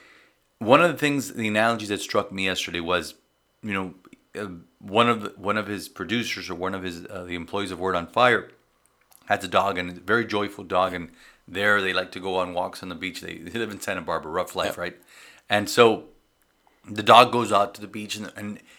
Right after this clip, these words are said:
Speaker 1: and you could tell, and, and it's a, a, that when the dog, you know, he says two examples. When the dog is about to have, you know, they're about to have dinner, the producer brings the d-, dog over whenever they have dinner together, and Father Steve, who,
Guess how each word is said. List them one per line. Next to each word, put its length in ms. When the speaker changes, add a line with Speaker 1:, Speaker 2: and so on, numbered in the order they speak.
Speaker 1:
and 160
you 60
could 220
tell, 640
and, 300
and 240
it's 240
a, 60
a, 380
that 360
when 360
the 60
dog, 560
you 140
know, 160
he 120
says 320
two 160
examples. 520
When 100
the 60
dog 500
is 140
about 380
to 420
have, 240
you 100
know, 300
they're 100
about 220
to 60
have 140
dinner, 360
the 80
producer 360
brings 260
the 80
d-, 140
dog 240
over 180
whenever 280
they 80
have 140
dinner 200
together, 420
and 240
Father 220
Steve, 300
who, 280